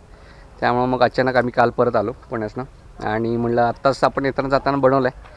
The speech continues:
लगेच रिप्रिंट ऑफ करायला की लगेच चाललो परत म्हणून. तर म्हणलं घरी जाऊया आणि मगच वि-, व्हिडिओ स्टार्ट करूया. तर आज आपला माल चालू झाला आहे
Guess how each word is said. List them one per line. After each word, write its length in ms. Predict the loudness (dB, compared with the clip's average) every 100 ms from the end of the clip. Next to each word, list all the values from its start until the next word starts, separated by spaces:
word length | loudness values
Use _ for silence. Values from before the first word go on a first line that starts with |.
| -20 -20 -10 -2
लगेच 320 | 0 0 -2 -4
रिप्रिंट 300 | -2 0 0
ऑफ 80 | 2
करायला 240 | 2 2 -4 -12 -20 -4
की 100 | 0
लगेच 240 | 0 2
चाललो 220 | 2 2
परत 160 | 0 -2 -4
म्हणून. 180 | -6 -10 -20 -20 -20 -20 -20 -20 -18 -8
तर 80 | -2
म्हणलं 200 | 0 4
घरी 160 | 6
जाऊया 160 | 8 8
आणि 100 | 6
मगच 240 | 2 0
वि-, 220 | -2 -6 -6
व्हिडिओ 200 | -2 -2
स्टार्ट 240 | 2 0 2
करूया. 200 | -4 0
तर 60 | 2
आज 140 | 4
आपला 220 | 4 2
माल 200 | 4 2
चालू 600 | 4 0 2 -2 -2 -4
झाला 260 | -4 0
आहे 100 | 0